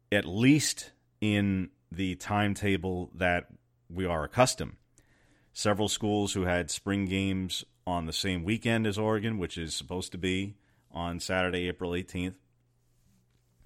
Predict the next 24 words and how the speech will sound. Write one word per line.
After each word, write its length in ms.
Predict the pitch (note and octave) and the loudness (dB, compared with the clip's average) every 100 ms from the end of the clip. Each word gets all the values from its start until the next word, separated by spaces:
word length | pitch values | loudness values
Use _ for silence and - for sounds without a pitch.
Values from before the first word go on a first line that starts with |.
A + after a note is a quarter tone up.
| - | -12
have 260 | F#2+ F2+ - | -4 -4 -4
canceled 540 | - F#2+ G2 G#2+ G2+ - | -2 0 0 -2 -6 -6
their 140 | G2 G2+ | -4 -2
spring 280 | - G#2 | -2 -2
games. 320 | G2+ G#2+ B2 - _ _ - - - | 0 -2 -4 -12 _ _ -20 -20 -16
Several 420 | - G2+ F#2+ G2 | -2 0 2 0
that 180 | F2+ F2+ | 2 2
had 260 | F#2 F2+ - | 4 2 0
spring 240 | F#2+ F#2 | -2 0
games 260 | F2 E2+ - | 0 -2 -4
before 420 | D#2 - G2+ G#2+ | -10 -4 2 4
that 220 | G2+ G#2 | 6 4
have 120 | G2+ | 2
canceled. 420 | G#2+ G#2 - G#2 | -2 -2 -4 -8
Several 340 | - E2+ F2 D#2+ | -4 -4 -4 -4
who 160 | F2 | -2
have 160 | F2 F2 | -2 -2
had 260 | F#2 F#2 - | -2 -2 -4
spring 220 | G#2 G#2 | -4 -2
games 220 | A2 G#2 | 0 2
after 240 | C3 C3 | 2 2
that 160 | D#2+ C#2+ | 0 -2
have 120 | - | -4
canceled. 380 | - D2 - | -12 -14 -14